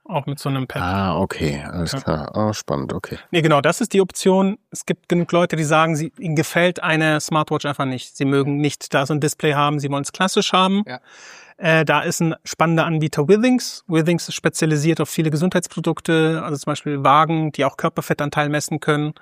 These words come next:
Speaker 3: Mhm.
Speaker 1: Und seit einiger Zeit machen sie auch Uhren. Es gibt einmal die Withings Scanwatch.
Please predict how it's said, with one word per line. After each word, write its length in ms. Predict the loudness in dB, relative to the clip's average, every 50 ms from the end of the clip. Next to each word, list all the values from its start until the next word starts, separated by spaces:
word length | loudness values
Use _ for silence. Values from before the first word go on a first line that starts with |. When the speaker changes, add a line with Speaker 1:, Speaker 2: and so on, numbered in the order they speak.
| -18 -16
Speaker 3:
Mhm. 120 | -16 -12 -6
Speaker 1:
Und 80 | -2 0
seit 140 | 2 2
einiger 280 | 2 2 2 4 2 2
Zeit 240 | 0 0 -2 -2 0
machen 220 | 0 0 0 0
sie 100 | 0 0
auch 100 | -2 -2
Uhren. 360 | -4 -2 0 2 2 2 2 -2 _ _ _ _ _ _ _ _
Es 140 | -18 -10 -6
gibt 220 | -6 -6 -6 -4
einmal 320 | -2 0 0 2 2 2 2
die 320 | 2 2 2 2 2 0
Withings 800 | -2 -4 -6 -10 -12 -8 -2 0 0 2 2 2 0 0 -2 -4
Scanwatch. 720 | -2 0 0 2 2 2 2 0 0 -2 -4 -8 -10 -10